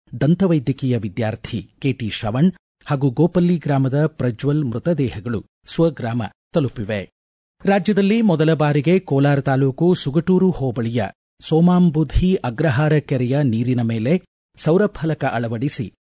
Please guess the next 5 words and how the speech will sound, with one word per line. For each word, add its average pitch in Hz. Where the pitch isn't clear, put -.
ವಿದ್ಯುತ್ 160
ಉತ್ಪಾದಿಸಲು 131
ಸಣ್ಣ 180
ನೀರಾವರಿ 170
ಇಲಾಖೆಯಿಂದ 120